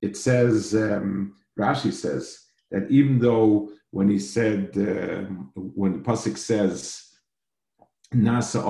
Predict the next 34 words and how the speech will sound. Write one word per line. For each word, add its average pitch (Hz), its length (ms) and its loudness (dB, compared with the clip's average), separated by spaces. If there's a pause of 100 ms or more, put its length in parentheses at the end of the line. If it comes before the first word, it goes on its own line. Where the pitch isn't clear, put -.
Adam," 98 400 0 (420)
there's 92 320 -2
a 92 40 4
mokum 98 460 4
for 85 200 -6
a - 80 -12
Torah 98 360 0
to - 80 -12
make 101 220 -8
a 120 40 -4
toes. 139 640 -4 (440)
We, 120 320 0
we, 110 320 -2
you 120 80 0
know, 101 160 2
the, 107 140 2
the, 104 160 0
the - 180 -6
Torah 120 320 2
said, 104 460 -2 (100)
"I'm 107 160 0
gonna 92 140 2
write 95 300 -2
it," 202 300 -2 (460)
and, 113 500 0
uh, 113 460 2
it's - 100 -10
their 151 220 4
problem 113 340 -2
if 101 100 -8
they 110 120 0
make 104 180 -4
the - 80 -8
mistake. - 480 -8